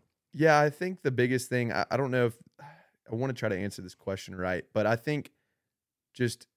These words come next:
maybe not answering your, it might not be answering your question completely, but when I, w-, you brought up a point that I, I think about all the time. So many people are watching these games. Everyone's watching a game on Sunday. And like you're saying, I hear countless time and time again,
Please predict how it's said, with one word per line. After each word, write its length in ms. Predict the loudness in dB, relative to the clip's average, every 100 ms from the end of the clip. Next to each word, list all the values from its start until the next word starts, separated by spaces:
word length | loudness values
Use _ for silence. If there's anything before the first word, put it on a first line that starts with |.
| _ _ _ _
maybe 260 | 0 2 2
not 220 | 0 0
answering 380 | -2 -2 -2 -2
your, 80 | -2
it 180 | -4
might 240 | -4 -6 -4
not 140 | -2
be 120 | 0 0
answering 320 | -2 -4 -6
your 120 | -6
question 560 | -4 -2 -2 -4 -12 -18
completely, 540 | -20 -4 -2 0 -4
but 360 | 0 2 2 -2 _ _ _
when 200 | -2 0
I, 160 | 0 0
w-, 260 | 0 -2
you 120 | -2
brought 200 | 2 4
up 100 | 2
a 60 | -2
point 320 | -4 -4 -4
that 80 | -2
I, 220 | 0 0 -2
I 60 |
think 220 | -6 -6 -4
about 160 | -2
all 120 | -4
the 60 | -4
time. 320 | -10 -12 -12 -16 _ _ _ _ _ _ _
So 360 | -8 2 2
many 180 | 4 0
people 500 | -2 -4 -2 -4 -4 -4
are 100 | 0
watching 400 | 0 0 -4 -6
these 160 | -8
games. 440 | -10 -12 -12 -18 _ _
Everyone's 440 | 0 2 2 0 0
watching 320 | 0 0 -6
a 40 |
game 220 | -4 -4
on 100 | -6
Sunday. 440 | -8 -8 -8 -8 -10 -16 _ _ _
And 200 | -2 0
like 220 | 2 2
you're 100 | 0
saying, 360 | -2 0 0 0
I 120 | -2
hear 240 | -2 -4 -6
countless 520 | -6 -6 -4 -6 -8
time 360 | -10 -6 -4
and 80 | -2
time 220 | -2 -2
again, 420 | -2 -2 -2 -2